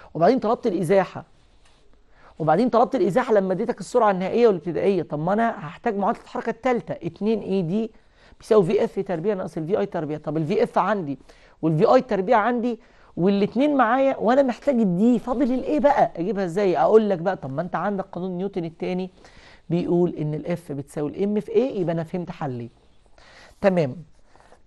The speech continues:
فاضل معانا قد إيه؟ خلص؟ طيب، نديكوا المسألة ديت واجب، الوقت خلص، كنترول قال لي إن الوقت خلص. طبعًا دايمًا الوقت معاكم بيعدي بسرعة. نكتب المسألة دي مع بعض.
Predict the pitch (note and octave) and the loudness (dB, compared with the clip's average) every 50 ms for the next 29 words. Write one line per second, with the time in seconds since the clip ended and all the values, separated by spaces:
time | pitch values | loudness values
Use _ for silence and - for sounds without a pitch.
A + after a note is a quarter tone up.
0 | - - - - G3+ F#3 G#3+ F#3 F3+ G3 G3+ F#3+ E3+ E3 C#3+ E3+ F3 F3+ F3+ F3 | -14 -2 2 2 4 4 4 4 2 2 2 0 0 0 0 2 0 0 0 -4
1 | - - _ _ _ _ _ - _ _ _ _ _ _ _ _ _ _ _ _ | -10 -20 _ _ _ _ _ -20 _ _ _ _ _ _ _ _ _ _ _ _
2 | _ _ _ _ _ _ _ _ _ _ _ _ _ _ _ _ _ _ - G3 | _ _ _ _ _ _ _ _ _ _ _ _ _ _ _ _ _ _ -2 0
3 | G3+ A3+ C4 C4 - - - - _ _ - - D#3 C3 B2+ - - _ - - | 0 0 0 -4 -8 -16 -20 -20 _ _ -6 -4 -4 -4 -6 -10 -12 _ -20 -20
4 | - - - F#3 E3 D#3+ G3 A#3+ - A#3 G#3 F#3 F#3+ F#3+ - - G3 G3+ G3 F3+ | -16 -6 -2 0 0 2 2 0 0 0 0 0 -2 -2 -2 0 2 2 2 2
5 | D#3+ F#3+ G3 F#3+ F#3+ - - - - E3 E3+ F3 F#3+ F#3+ A#3+ C4 - _ - - | 2 2 2 2 2 0 -8 -8 -4 0 2 2 2 2 0 -4 -6 _ -8 -4
6 | D#3+ D3+ F3 - - - E3 - F#3 F3+ G#3+ A3 G#3+ - - - - E3+ D#3 C#3+ | -2 0 0 -2 -4 -8 -10 -6 -2 0 0 0 -2 -4 -20 -16 -12 -12 -10 -4
7 | - F3+ F3 D#3 - - E3 E3 D#3 D3+ D3+ D3+ D3 D#3+ F3+ G3 - - - B3 | -2 0 0 0 0 -2 -2 0 -2 -2 -4 -4 -4 -4 -4 -4 -6 -10 -8 -8
8 | A3 - - - - _ - _ - _ _ _ - F#3 F#3+ F3 E3 E3 E3 E3 | -8 -8 -10 -14 -20 _ -20 _ -20 _ _ _ 2 4 4 4 2 0 -2 -2
9 | G3 G3 F3+ E3+ D#3+ D#3+ F3 - - E3 E3 E3+ G3 - F3+ E3+ D3+ D#3 D#3 E3 | -4 -2 -2 -2 -2 -2 -2 -2 -2 -2 -2 -2 -2 -4 -6 -4 -2 0 0 0
10 | F#3+ F3+ F3+ - - - - - G#4 - - A3+ C4 D#4 - - - G#3+ G#3 G3+ | 0 -2 -4 -10 -8 -4 -4 -2 0 0 0 0 0 -2 -2 -4 -4 -4 -2 -2
11 | G3+ G3 - - G#3+ A3+ G3+ A3 G3+ G3 F3+ F3 E3 G3+ G#3 G#3 G#3 - | -2 -2 -2 0 0 0 2 0 -2 -2 -2 0 0 0 0 -2 -4 -8